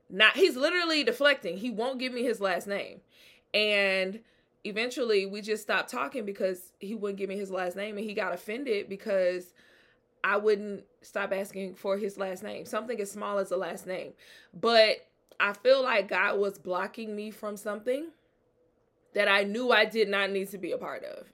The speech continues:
okay? <laughs> Because he be knowing. He be knowing, okay? There are other times, too. Thank you, Holy Spirit.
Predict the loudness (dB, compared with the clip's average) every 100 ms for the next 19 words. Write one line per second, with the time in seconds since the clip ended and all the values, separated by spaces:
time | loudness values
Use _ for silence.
0 | 0 2 4 2 0 0 2 2 -2 -10
1 | -12 -10 0 0 4 6 8 8 10 10
2 | 8 -2 _ -20 _ _ 2 4 4 2
3 | 2 0 -2 -4 -12 _ -4 0 0 0
4 | -2 -4 -8 -16 _ 0 4 4 4 -2
5 | -18 _ 6 8 8 6 4 2 -2 0
6 | 0 0 -4 -2 -2 -2 -6 -2 -4 -4
7 | -6 -6